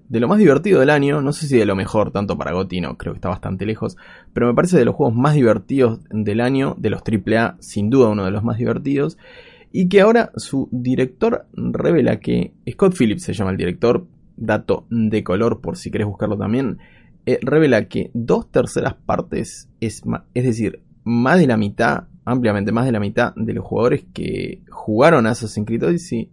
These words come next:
eligieron a Alexios. O sea, yo no sé vos que estás, si estás escuchando del otro lado, si jugaste Assassin's Creed Odyssey, si lo vas a jugar,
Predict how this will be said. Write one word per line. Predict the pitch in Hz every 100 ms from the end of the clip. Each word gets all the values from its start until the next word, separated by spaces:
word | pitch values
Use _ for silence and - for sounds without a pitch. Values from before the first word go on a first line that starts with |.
| -
eligieron | 117 110 156 135
a | 107
Alexios. | 110 - - - - _ _ _ _ - _ _ _ _ -
O | 127
sea, | 147 135 -
yo | - 202
no | 196
sé | 117
vos | 98 92
que |
estás, | 95 107 - - 95 - - - -
si | - -
estás | 127
escuchando | 135 98 123 120
del |
otro | 110 113
lado, | 120
si | 120 107
jugaste | - - 143 117
Assassin's | 107 107 104
Creed | 104 104
Odyssey, | 113 110 110
si | 104 -
lo | 85
vas | 104 123
a | 104
jugar, | - 92 101